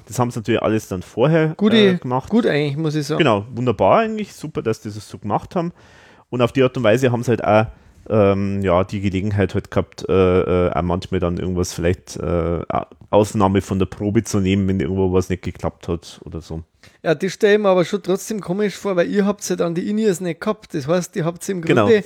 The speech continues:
Speaker 2: <laughs> wenn ich das jetzt richtig verstehe, ein Konzert gehabt, rein,
Speaker 1: <laughs>
Speaker 2: äh,
Speaker 1: Genau.
Speaker 2: kla-, äh, instrumental.
Speaker 1: Nur rein <laughs> instrumental,
Speaker 2: Und vielleicht
Speaker 1: ja.
Speaker 2: noch ab und zu mal die Chorstimmen oder so.
Speaker 1: Ja, genau.
Speaker 2: Wenn,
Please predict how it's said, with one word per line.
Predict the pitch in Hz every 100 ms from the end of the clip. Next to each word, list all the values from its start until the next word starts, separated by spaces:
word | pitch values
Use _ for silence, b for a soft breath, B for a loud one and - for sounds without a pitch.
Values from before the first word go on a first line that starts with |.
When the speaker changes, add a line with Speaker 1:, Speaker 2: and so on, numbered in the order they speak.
| -
Speaker 2:
<laughs> |
wenn | 131 147 196
ich | 196
das | 185
jetzt | 185 190
richtig | 202 226
verstehe, | 175 160 - 160 202 b b b
ein | - 165
Konzert | 185 170 - 170 -
gehabt, | - 226 220 190
rein, | 143 143 170 233
Speaker 1:
<laughs> | 143 -
Speaker 2:
äh, | 208 190
Speaker 1:
Genau. | 185 196
Speaker 2:
kla-, | 202 226 202 175
äh, | - 233
instrumental. | 196 214 170 170 196 202 123
Speaker 1:
Nur | 131 160
rein | 175 123
<laughs> |
instrumental, | 143 143 - 165 -
Speaker 2:
Und | 220
vielleicht | 190 175 170 156 202
Speaker 1:
ja. |
Speaker 2:
noch | 170
ab | 185 220
und | 180
zu | 208 202
mal | 196
die | 175
Chorstimmen | - 208 - 170 147 139
oder | 139 131
so. | 139 139
Speaker 1:
Ja, | 110 113
genau. | 170 160
Speaker 2:
Wenn, | 92